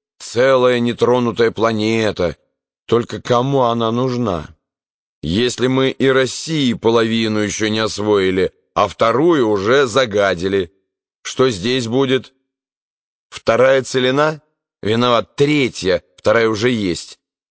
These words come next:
Или неуязвимый тыл на случай атомной войны? А то можно каторгу открыть неограниченной вместимости. «Ну-ну, Сашка, не заводись», остановил Шульгина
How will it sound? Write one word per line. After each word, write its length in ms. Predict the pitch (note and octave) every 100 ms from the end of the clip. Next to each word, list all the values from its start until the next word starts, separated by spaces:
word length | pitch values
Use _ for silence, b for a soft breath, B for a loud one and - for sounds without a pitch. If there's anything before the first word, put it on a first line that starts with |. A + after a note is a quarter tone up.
| -
Или 480 | C3 D3+ D#3 D3+ -
неуязвимый 880 | B2+ D3 D3+ C#3+ A#2 C3+ D3+ C#3 C3+
тыл 360 | - F3 F3+
на 200 | C3+ C3
случай 540 | B2+ C3+ D3 - B2+ -
атомной 460 | B2 C3 C#3 C#3+ C3+
войны? 500 | C3+ C#3+ D3+ E3 C3 _ _ _ _ _ -
А 120 | -
то 160 | A#2
можно 480 | A#2+ B2 G#2 A#2+ G#2+ _ _ -
каторгу 540 | G#2+ G#2 A#2 G#2+ A2
открыть 580 | A2 - G#2+ A#2 - - _ _ -
неограниченной 1300 | F2+ B2+ C3+ B2 A2 B2 A#2+ A#2+ A2+ G2 - F#2+ F#2+
вместимости. 1120 | F2 G2 G2+ - - F2+ D2+ D2+ - - D2+ C2+ _ _ _ _ _ _ _
«Ну-ну, 500 | A2 D3 D#3+ D3+ B2
Сашка, 500 | G2+ C#3 C3 G2+ -
не 100 | A#2+
заводись», 800 | C#3 D#3 D#3 B2+ G#2+ F#2+ D#2+ - _ _ _ -
остановил 540 | E2 G2+ G#2+ A2 G#2
Шульгина 720 | - G2+ F#2+ G#2+ A2 A#2 G#2